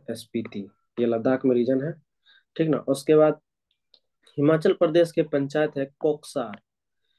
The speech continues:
ठीक ना। तो यहाँ पे notice जारी किया एनजीटी ने, National Green Tribunal ने। क्यों, किस चीज के लिए, तो on waste dumping in eco sensitive areas by tourist and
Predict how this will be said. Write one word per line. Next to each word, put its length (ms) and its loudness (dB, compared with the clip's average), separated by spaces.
ठीक 140 -8
ना। 120 -10
तो 280 -2
यहाँ 300 2
पे 140 2
notice 360 4
जारी 260 -2
किया 280 -6
एनजीटी 340 0
ने, 120 2
National 340 -4
Green 200 -4
Tribunal 400 -6
ने। 160 -10
क्यों, 220 -4
किस 160 0
चीज 220 2
के 120 2
लिए, 140 4
तो 240 -2
on 140 4
waste 380 2
dumping 480 -4
in 80 -14
eco 280 0
sensitive 560 0
areas 280 2
by 160 -6
tourist 460 -2
and 220 -14